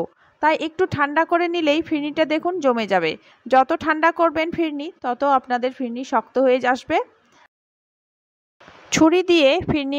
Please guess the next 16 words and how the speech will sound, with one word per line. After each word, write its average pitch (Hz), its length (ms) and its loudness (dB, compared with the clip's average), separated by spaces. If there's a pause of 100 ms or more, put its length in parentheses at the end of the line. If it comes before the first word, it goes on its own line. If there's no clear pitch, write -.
আমি 277 140 -2
কেটে 247 280 -4
নিচ্ছি। 262 380 -6 (2250)
ঠান্ডা 302 340 0
করে 370 280 2
নিয়েছি, 370 280 -2 (140)
তাই 311 160 4
ফিরনি 311 380 -4
কাটতে 269 280 -4
কোনো 285 200 -2 (100)
অসুবিধা 262 380 -4
হচ্ছে 269 320 -4
না। 254 140 -4 (460)
গরম 311 220 4 (100)
গরম 349 220 4
কাটলে 339 380 0